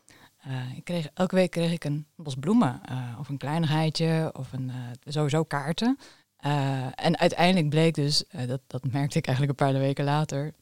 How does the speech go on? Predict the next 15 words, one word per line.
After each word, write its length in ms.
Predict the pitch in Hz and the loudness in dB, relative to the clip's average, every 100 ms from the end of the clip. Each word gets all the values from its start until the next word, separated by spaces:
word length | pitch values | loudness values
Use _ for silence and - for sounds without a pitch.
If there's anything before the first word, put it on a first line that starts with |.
| _ | _
dat 160 | - | -10
het 100 | 143 | -2
wel 100 | 151 | 2
heel 160 | 143 160 | 4 2
structureel 540 | - 147 - 147 151 | 2 -2 2 4 4
wekelijks 400 | 139 151 147 139 | 4 4 2 -2
iets 140 | 143 - | -4 -4
was, 260 | 143 165 | -4 -4
dat 240 | - 156 156 | -4 -4 -2
mijn 300 | 147 147 147 | 0 0 2
zwager, 640 | 147 165 180 143 135 160 - | 4 6 4 2 0 -2 -4
eh, 460 | 143 139 139 135 139 - _ | -2 -2 -2 -2 -6 -10 _
dit 160 | - 156 | -6 0
had 180 | 143 - | 0 0
georganiseerd. 840 | 127 151 143 147 170 196 147 - | -2 0 2 2 4 2 0 -6